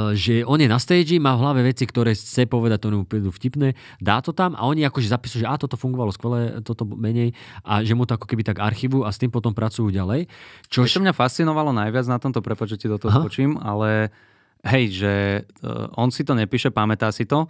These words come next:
Speaker 2: čo je pre mňa, je, je to obdivuhodné, ale stále je to také, že OK, tak ty, keď máš v hlave nejaký nápad, ty vieš asi si ho spracovať, ako ho povedať, aby bol vtipný a tak ďalej a tak ďalej. Ale čo mňa fascinovalo, že povedal, že on nikdy nečítal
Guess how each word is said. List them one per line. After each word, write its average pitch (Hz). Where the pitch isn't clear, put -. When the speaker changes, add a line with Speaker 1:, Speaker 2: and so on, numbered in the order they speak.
Speaker 2:
čo -
je 127
pre 131
mňa, 135
je, 131
je 123
to 147
obdivuhodné, 127
ale 110
stále 139
je 131
to 131
také, 127
že 117
OK, 120
tak -
ty, 139
keď 139
máš 131
v 101
hlave 135
nejaký 131
nápad, 123
ty 156
vieš 139
asi 117
si -
ho 131
spracovať, 131
ako 131
ho 127
povedať, 123
aby 120
bol 113
vtipný 113
a 110
tak 107
ďalej 107
a 104
tak 104
ďalej. 101
Ale 101
čo 107
mňa 123
fascinovalo, 127
že 113
povedal, 117
že 113
on 110
nikdy 127
nečítal 110